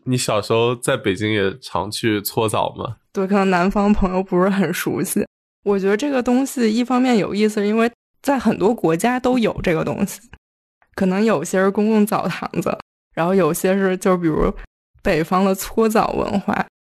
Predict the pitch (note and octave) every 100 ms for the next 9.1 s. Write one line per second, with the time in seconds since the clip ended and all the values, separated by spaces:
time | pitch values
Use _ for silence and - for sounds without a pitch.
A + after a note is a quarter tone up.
0 | _ _ _ - G3+ F#3 G3+ D#3+ F3+ F#3
1 | F3 E3 E3+ F3+ F#3+ F#3+ F#3+ E3+ D#3 -
2 | F3+ D#3+ F3 F3 F#3 F3+ E3+ - G3 F3+
3 | F#3 F3+ F3+ F3+ F#3 G3 G3 - _ -
4 | - F3+ E3 F3+ G#3+ G3 F3+ E3+ E3+ -
5 | G#3 F#3+ E3+ D3+ - - E3+ - - -
6 | G#3 - - - _ _ _ G#3 G#3 F#3
7 | F3+ G3 F3+ F3+ F#3+ F#3+ E3 F3 G3 F#3+
8 | F#3+ G#3 A3+ G#3+ E3 F3 E3 F3 F3+ -